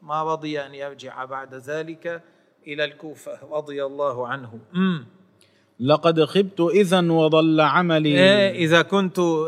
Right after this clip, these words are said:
Speaker 1: أمضيت الوقت مع النبي عليه الصلاة والسلام من غير أن أعرف هذا الأمر،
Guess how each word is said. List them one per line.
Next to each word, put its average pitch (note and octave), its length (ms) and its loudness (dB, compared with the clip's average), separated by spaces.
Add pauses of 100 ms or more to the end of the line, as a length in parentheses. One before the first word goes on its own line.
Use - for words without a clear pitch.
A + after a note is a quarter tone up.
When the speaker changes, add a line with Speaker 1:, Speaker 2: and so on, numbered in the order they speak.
(120)
Speaker 1:
أمضيت E3+ 520 2
الوقت F3 480 -2
مع E3 280 2
النبي E3 420 -2
عليه E3+ 360 0
الصلاة D#3 520 -6
والسلام E3 720 -4
من D#3 120 -10
غير E3+ 320 0
أن D3+ 100 -10
أعرف E3 460 0
هذا D3+ 340 -6
الأمر، F#3+ 440 -10